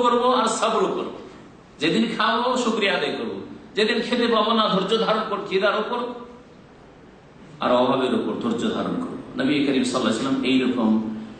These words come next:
জীবন আল্লাহ পাকের কাছ থেকে চেয়ে নিয়েছেন। শেষ সময়ে রাসূলুল্লাহ সাল্লাল্লাহু আলাইহি সাল্লামের ইন্তেকাল যখন হচ্ছে, তখন তার অবস্থা কি ছিল?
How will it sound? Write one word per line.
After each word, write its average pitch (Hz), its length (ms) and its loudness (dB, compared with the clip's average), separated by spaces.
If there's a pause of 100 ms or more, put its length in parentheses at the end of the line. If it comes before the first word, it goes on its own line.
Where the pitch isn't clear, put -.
জীবন 120 260 0
আল্লাহ 113 260 2
পাকের - 220 -4
কাছ 107 140 -6
থেকে 107 180 -6
চেয়ে 95 200 -2
নিয়েছেন। 95 280 0 (440)
শেষ - 580 2
সময়ে 131 460 2
রাসূলুল্লাহ 175 580 2
সাল্লাল্লাহু 190 340 2
আলাইহি 196 180 0
সাল্লামের 196 420 0
ইন্তেকাল 190 580 0
যখন 196 160 -4
হচ্ছে, 165 320 -2 (120)
তখন 151 260 -2
তার 143 240 0
অবস্থা 131 280 -4
কি 123 200 -4
ছিল? - 220 -6